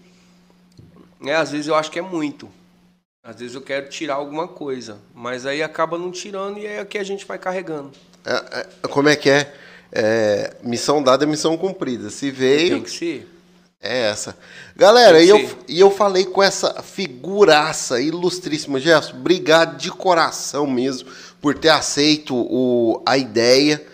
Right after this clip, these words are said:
Speaker 2: de participar com a gente. E foi, eu não vou dizer nem que foi produtivo, foi um negócio da galáxia, assim, ó.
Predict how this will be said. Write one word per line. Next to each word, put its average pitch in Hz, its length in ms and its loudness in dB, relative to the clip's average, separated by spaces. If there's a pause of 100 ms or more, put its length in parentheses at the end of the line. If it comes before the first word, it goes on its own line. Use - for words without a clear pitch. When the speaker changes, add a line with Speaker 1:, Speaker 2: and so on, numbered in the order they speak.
(220)
Speaker 2:
de 113 200 -10
participar 175 840 -4
com - 160 -6
a 107 100 0
gente. 117 560 -6 (360)
E 151 540 -4 (380)
foi, 226 320 4 (480)
eu 170 100 -2
não 208 120 -6
vou 220 160 -2
dizer 190 240 -2
nem 208 160 0
que - 60 -14
foi 226 180 -2
produtivo, 220 760 0
foi 160 180 -4
um 180 40 2
negócio 185 420 0
da 185 120 4
galáxia, 180 640 4
assim, 127 320 -8
ó. 104 60 -12